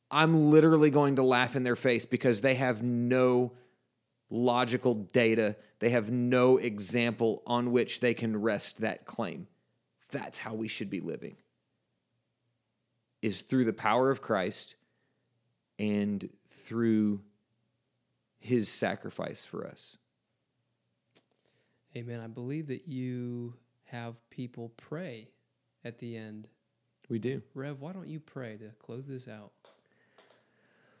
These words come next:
Speaker 1: Lord, we thank you for your inspired, protected word that we can learn from every single day. And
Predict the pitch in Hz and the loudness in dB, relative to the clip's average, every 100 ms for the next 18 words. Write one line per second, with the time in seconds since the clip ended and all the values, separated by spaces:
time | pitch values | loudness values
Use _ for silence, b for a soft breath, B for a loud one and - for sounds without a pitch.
0 | b 139 135 139 135 165 151 147 147 139 | b 4 6 4 4 4 2 4 4 4
1 | 139 - - 131 127 123 120 123 123 - | 0 -6 -2 2 4 4 2 0 -4 -4
2 | - 135 135 139 131 104 B B B _ | -2 0 2 0 -2 -12 B B B _
3 | _ - 120 - 127 117 - 120 113 107 | _ -10 -8 0 0 0 -2 -2 -2 -12
4 | 92 _ _ _ _ _ _ _ _ - | -20 _ _ _ _ _ _ _ _ -10
5 | 107 120 117 113 113 113 _ _ _ _ | -2 0 2 0 -4 -14 _ _ _ _
6 | _ 113 104 123 147 - 139 127 123 131 | _ -4 -2 2 0 2 0 0 0 2
7 | 139 147 151 120 - - - 135 127 127 | 2 0 -2 -6 -18 -20 -4 -2 0 -2
8 | 127 - 151 156 190 185 160 143 131 104 | -6 -4 -2 2 2 2 0 0 -2 0
9 | 113 104 107 b b b b b 135 143 | 0 2 -2 b b b b b 0 0